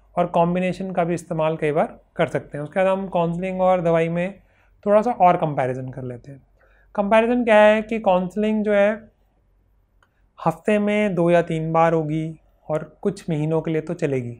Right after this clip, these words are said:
तो वो थोड़ी कॉस्टली हो जाती है, क्योंकि per session उतना ही खर्चा आएगा। मेडिसिन का ये बेनिफिट होता है कि वो हफ्ते में एक बार दी, आपने बुलाया, फिर दो हफ्ते बाद बुलाया, महीने बाद बुलाया,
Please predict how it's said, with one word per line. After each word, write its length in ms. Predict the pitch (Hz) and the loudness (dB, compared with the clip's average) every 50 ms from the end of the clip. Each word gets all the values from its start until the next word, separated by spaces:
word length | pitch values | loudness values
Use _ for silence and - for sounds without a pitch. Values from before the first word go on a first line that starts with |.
| _ _ _ _ _ _ _ _ _ _ - | _ _ _ _ _ _ _ _ _ _ -8
तो 60 | - | -4
वो 100 | 196 214 | -4 -4
थोड़ी 200 | 208 - 202 220 | -4 -2 -4 -4
कॉस्टली 420 | 214 220 - 247 262 254 - 196 175 | -4 2 4 4 4 4 0 -2 0
हो 40 | 156 | 2
जाती 220 | 156 143 135 180 | 2 0 0 -2
है, 80 | 185 190 | -4 -4
क्योंकि 180 | 180 208 185 - | -6 -6 -2 0
per 120 | 180 180 165 | 0 0 0
session 300 | 175 - 165 - 185 196 | -2 -6 -8 -8 -8 -10
उतना 280 | 196 180 - - 180 165 | -10 -10 -8 -6 -6 -4
ही 120 | 170 185 | -4 -6
खर्चा 340 | 175 - 143 127 - 147 131 | -6 -8 -12 -10 -8 -6 -6
आएगा। 300 | 123 120 123 120 123 - _ _ _ _ _ _ _ _ _ - | -6 -8 -10 -12 -12 -14 _ _ _ _ _ _ _ _ _ -4
मेडिसिन 500 | 165 170 185 202 208 202 240 226 226 220 214 | 0 0 2 2 0 0 -2 -2 -2 -2 2
का 360 | 220 214 214 214 214 214 214 | 4 4 6 6 6 4 4
ये 180 | 208 180 180 | 2 0 0
बेनिफिट 460 | 180 165 170 165 165 160 - 180 180 180 | 0 0 0 -2 -2 -2 -4 -4 -2 -2
होता 220 | 175 165 170 175 | -4 -2 0 0
है 240 | 165 165 165 170 175 | 0 2 0 -2 -4
कि 200 | 170 - 190 185 | -4 -6 -4 -4
वो 500 | 180 170 175 175 175 175 175 175 175 - _ _ _ _ _ _ _ - | -4 -2 0 0 0 0 0 -2 -6 -12 _ _ _ _ _ _ _ -6
हफ्ते 400 | - 175 170 - - - 180 180 | -4 -4 -4 -4 -4 -4 -4 -2
में 240 | 175 180 175 180 185 | -2 -2 -2 -2 -2
एक 200 | 175 165 151 156 | -4 -6 -4 0
बार 180 | 175 170 170 165 | 0 0 0 0
दी, 200 | 156 170 170 165 175 - - - | 0 -2 -4 -4 -6 -6 -8 -8
आपने 180 | 165 - 175 165 | -6 -4 -4 -4
बुलाया, 400 | 156 160 156 151 151 147 151 151 | -2 0 0 2 2 0 0 -2
फिर 140 | 151 165 | -4 -4
दो 180 | 156 151 170 170 | -4 -2 -2 -2
हफ्ते 180 | 165 170 - 175 | -2 -2 -2 -2
बाद 140 | 165 160 | -2 -2
बुलाया, 320 | 151 151 151 151 151 147 151 | -2 -4 -2 -2 -2 -2 -2
महीने 320 | 160 165 170 175 175 175 | -2 -2 -2 -2 -2 -2
बाद 180 | 170 170 160 151 | 0 0 0 -2
बुलाया, 420 | 151 143 151 147 147 143 143 147 | -4 -6 -4 -4 -2 -2 -4 -4